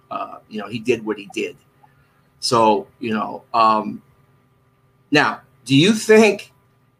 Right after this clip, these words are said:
that our God, Jesus Christ, with the church that he loves, is going to smite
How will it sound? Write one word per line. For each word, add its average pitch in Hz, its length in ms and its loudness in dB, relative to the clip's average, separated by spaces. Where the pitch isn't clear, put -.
that 139 340 0
our 170 280 6
God, 147 480 2
Jesus 143 340 -8
Christ, - 560 -8
with 123 140 -20
the 110 60 -20
church 175 360 -6
that 135 100 -6
he 143 140 -6
loves, 123 520 -4
is 113 180 -12
going 139 400 0
to 117 360 -12
smite 151 720 -2